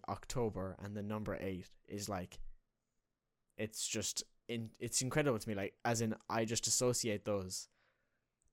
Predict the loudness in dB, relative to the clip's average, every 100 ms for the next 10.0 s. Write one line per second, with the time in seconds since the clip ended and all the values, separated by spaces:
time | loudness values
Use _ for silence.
0 | 2 2 4 4 4 4 4 6 6 4
1 | -4 -6 -10 _ _ _ _ _ _ _
2 | -4 0 2 0 -6 _ _ _ _ _
3 | 4 6 6 6 6 8 8 6 6 6
4 | 6 0 -12 -4 -4 -4 -10 -6 -6 -6
5 | -12 -6 -2 0 0 0 2 2 2 2
6 | 4 4 2 0 -2 -2 -2 -2 -6 -18
7 | -10 -2 0 4 4 2 0 0 0 0
8 | -8 -4 -2 0 0 2 0 -2 -6 -14
9 | _ -12 0 4 6 4 4 4 2